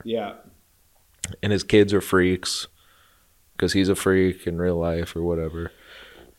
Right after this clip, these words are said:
Speaker 1: What I would like to do is, so there's a Christmas Story, and then there's the new one, whatever that's called.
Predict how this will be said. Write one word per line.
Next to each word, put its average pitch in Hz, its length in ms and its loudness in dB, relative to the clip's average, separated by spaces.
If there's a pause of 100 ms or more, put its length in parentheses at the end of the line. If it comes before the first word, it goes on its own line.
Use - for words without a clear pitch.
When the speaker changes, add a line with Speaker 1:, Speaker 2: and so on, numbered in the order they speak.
(320)
Speaker 1:
What 147 240 6
I 180 140 8
would 170 180 8
like 127 200 4
to 123 80 4
do 101 400 2 (340)
is, 127 580 6 (600)
so 147 240 6
there's 147 220 8
a 127 60 -2
Christmas 190 500 4
Story, 110 560 6 (480)
and 131 160 2
then 143 140 6
there's 131 240 6
the 127 120 4
new 123 240 6
one, 110 480 4
whatever 110 320 4
that's 101 260 0
called. 95 440 -4